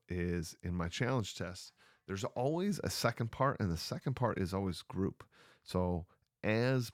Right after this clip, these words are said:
people finish the test, and that first portion is me holding them accountable and just seeing what they know. But then, then you get into the second portion.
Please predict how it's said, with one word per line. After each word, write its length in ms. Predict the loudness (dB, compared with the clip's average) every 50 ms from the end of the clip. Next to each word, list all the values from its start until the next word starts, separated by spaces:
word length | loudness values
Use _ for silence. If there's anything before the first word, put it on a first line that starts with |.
| -4
people 400 | 0 0 0 0 0 -2 -2 -2
finish 720 | -2 -6 -12 -8 -6 -4 -2 0 -2 -2 -2 -4 -6 -8 -12 -14 _ -4
the 100 | -4 -4
test, 460 | -2 -2 -4 -2 -2 -4 -8 -12 -16 -20 _ _ _ _
and 140 | -4 -4 -2
that 140 | -2 -4 -4 -2
first 280 | 0 0 0 0 -2 -4
portion 380 | 0 0 0 0 0 -2 -2 -2
is 120 | -2 -2
me 400 | -2 -2 0 2 2 2 0 0 -4 -10 -20 -20 -20 _ _ _ _ _ _ _ _ _ _ _ _ _
holding 420 | 0 2 4 4 4 4 0 0
them 180 | 0 0 0 0
accountable 480 | -2 -6 -8 -8 -10 -8 -8 -6 -4 -4
and 120 | -4 -4
just 300 | -4 -4 -6 -6 -6 -6
seeing 260 | -4 -4 -4 -4 -6
what 120 | -6 -8 -10 -8 -6
they 240 | -4 -4 -2 -2
know. 360 | -4 -4 -6 -8 -10 -12 -12 -14 -18 -20 -20 -20 _ _ _ -10
But 160 | -8 -2 0
then, 280 | 2 2 2 0 -2 -2 -2 -2 -2 -4 _ _ _ _ _ _ _ _ _ _ _ 0
then 120 | 2 2 4
you 80 | 4
get 180 | 4 4 4 4
into 340 | 4 2 0 -2 -2 -4 -4
the 100 | -4 -4
second 400 | -2 0 0 0 0 -2 -2 -2
portion. 460 | -2 -2 -2 -2 -2 -4 -4 -4